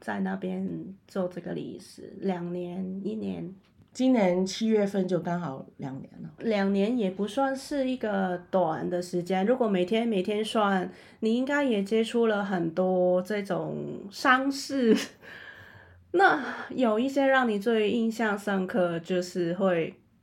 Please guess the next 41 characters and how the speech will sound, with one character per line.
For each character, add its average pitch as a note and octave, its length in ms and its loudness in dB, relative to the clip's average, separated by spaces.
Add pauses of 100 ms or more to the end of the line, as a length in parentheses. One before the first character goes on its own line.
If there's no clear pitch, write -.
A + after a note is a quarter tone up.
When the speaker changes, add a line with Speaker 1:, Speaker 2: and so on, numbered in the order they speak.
(180)
Speaker 1:
哭 G3 340 0
的 F#3+ 540 -6
那 F#3 180 -6
一 E3+ 100 -6
种， - 280 -6
因 B3+ 160 -2
为 C#4 140 0
毕 A#3+ 180 -2
竟， A#3+ 320 -2 (340)
呃， F#3 320 -2
去 F4+ 220 4
世 F4+ 160 2
的 B3+ 120 6
那 A#3 120 4
个 G#3 100 2
人 F3+ 240 2
是 A#3 200 2
我 F#3 120 4
们 F3 240 -2
不 F3+ 200 0
认 A#3+ 200 4
识 A3+ 280 2
的， D#3+ 220 -2
那 A3 180 0
你 F#3 120 2
们 F3 200 0
这 C#4+ 160 2
一 D#4+ 40 2
份 D#4+ 240 2
工 D4 240 4
作 D4+ 300 2
呢， A#3 340 2
会 A3+ 200 2
不 G3 180 2
会 F#3 720 2 (160)
这 B3+ 180 4
么 F#3+ 220 4
的 F3 200 0
感 E3+ 300 2
人 E3+ 320 0
呢？ F3 400 -4